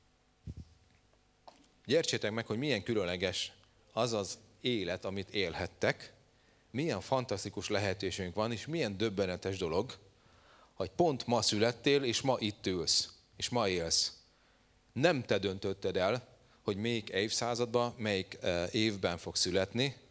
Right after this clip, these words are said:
melyik családba, férfi leszel vagy nő, nem te döntötted el, de a legjobb, ami történhet veled, az, hogy most élsz. Hiszitek ezt?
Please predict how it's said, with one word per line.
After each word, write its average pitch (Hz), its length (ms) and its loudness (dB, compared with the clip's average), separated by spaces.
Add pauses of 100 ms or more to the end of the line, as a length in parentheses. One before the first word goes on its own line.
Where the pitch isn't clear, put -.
(120)
melyik 95 240 -2
családba, 107 760 2 (180)
férfi 113 380 4
leszel 95 340 4
vagy 90 180 0
nő, 104 180 0
nem 113 200 0
te 98 120 0
döntötted 85 540 -4
el, 98 360 -2 (400)
de 107 120 -2
a 98 80 2
legjobb, 101 540 0 (840)
ami 98 180 -6
történhet 98 680 0
veled, 101 440 0 (180)
az, 98 220 -2
hogy 95 120 -2
most 92 280 -4
élsz. 80 460 -4
Hiszitek 95 460 0
ezt? - 300 0